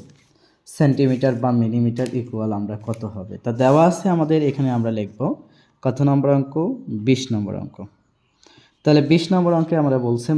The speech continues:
মগের ভিতরের আয়তন দেওয়া আছে, দেওয়া আছে কে মগের,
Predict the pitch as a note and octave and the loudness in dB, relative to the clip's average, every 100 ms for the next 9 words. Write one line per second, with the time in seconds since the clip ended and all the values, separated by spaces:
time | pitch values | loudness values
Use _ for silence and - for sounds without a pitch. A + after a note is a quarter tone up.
0 | C3 A#2+ A#2+ A2 A2+ A#2+ A2 G2 - - | 2 2 0 0 -2 0 0 -2 -6 -10
1 | F2 - _ _ _ _ _ - A2+ A#2 | -12 -14 _ _ _ _ _ -14 -6 -2
2 | G#2+ G#2 G2 - G#2 - _ _ _ _ | 0 -2 -4 -10 -16 -20 _ _ _ _
3 | _ _ _ _ _ _ - A#2 A2 A#2 | _ _ _ _ _ _ -10 -6 -2 2
4 | A#2 A2+ A#2+ E3 - - - _ _ _ | 2 4 4 4 0 -6 -20 _ _ _
5 | _ _ - A2+ - - A#2 _ _ _ | _ _ -8 -8 -8 -12 -16 _ _ _
6 | _ _ _ _ _ _ _ _ _ - | _ _ _ _ _ _ _ _ _ 0
7 | C#3 C#3+ F#3 B3+ - - - A#2+ B2 A#2+ | 4 6 4 0 -10 -20 -10 -2 2 2
8 | A#2 G#2+ | 0 -4